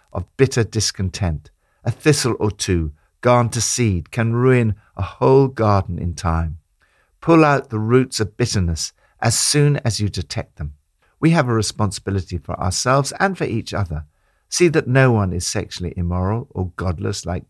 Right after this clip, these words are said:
Esau, who in a moment of madness threw away so much for instant gratification, trading away God's lifelong gift in order to satisfy a short-term appetite. Look at the contrast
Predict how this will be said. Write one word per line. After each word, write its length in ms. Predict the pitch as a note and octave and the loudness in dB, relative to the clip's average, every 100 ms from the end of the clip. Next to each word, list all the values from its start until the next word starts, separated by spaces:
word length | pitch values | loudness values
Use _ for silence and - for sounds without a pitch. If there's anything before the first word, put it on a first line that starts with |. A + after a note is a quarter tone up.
| - | -8
Esau, 480 | G2 - F2+ F#2 A#2 _ _ _ _ - | -6 -6 -4 -6 -6 _ _ _ _ 0
who 120 | B2 | 2
in 140 | G2+ G#2+ | 4 2
a 60 | |
moment 460 | G#2+ A#2 A#2+ A#2 G#2+ | 4 4 4 2 -2
of 80 | F2+ | -2
madness 600 | F#2 F2+ F2 G#2 G#2+ - _ _ | 0 0 0 -2 -6 -10 _ _
threw 260 | - B2+ A#2+ | 2 4 6
away 280 | A#2 A2 | 4 2
so 520 | G#2+ - - C#3 D3 C#3 | 2 2 4 6 6 4
much 360 | B2+ A2+ - | 2 -2 -6
for 100 | - - - | -10 -8 0
instant 560 | F#3 G3 - E3+ D#3 | 2 2 2 0 -2
gratification, 880 | - D3+ C#3+ A#2+ - C3+ B2 - D2 - _ _ _ _ - | 0 0 0 -4 0 0 0 -2 -8 -10 _ _ _ _ -6
trading 500 | - D#3+ E3 E3+ D3+ | 2 4 4 2 2
away 440 | B2+ B2 A2 G2 - | 2 4 4 2 0
God's 400 | C3 C3 A#2+ G#2 | 4 4 4 -2
lifelong 680 | A#2+ C3 C#3+ C#3+ B2+ B2 A#2+ | 0 2 2 0 0 0 0
gift 420 | G2+ A2 G2 _ _ _ - | 0 -2 -2 _ _ _ -6
in 160 | C3+ A#2+ | -2 2
order 320 | D3+ D3+ C#3+ | 4 4 2
to 160 | D3 | -2
satisfy 800 | C3+ - C#3+ A#3 B2+ - G2+ G2 | -4 0 0 0 -4 -2 -2 -2
a 80 | - | -4
short-term 960 | G2+ - D3+ D3 - _ - G#2+ F#2+ F2+ _ - | -6 -4 0 0 0 _ 0 2 2 -2 _ -8
appetite. 640 | B2+ C3+ - E2+ E2+ - _ _ _ _ _ _ _ _ _ _ _ | -4 -4 -4 -6 -6 -10 _ _ _ _ _ _ _ _ _ _ _
Look 340 | D3+ D#3+ F#3 E3 | 2 4 4 2
at 80 | A#2+ | -6
the 60 | |
contrast 840 | - - A2 - E2+ E2 - - | -4 0 0 0 -4 -4 -8 -14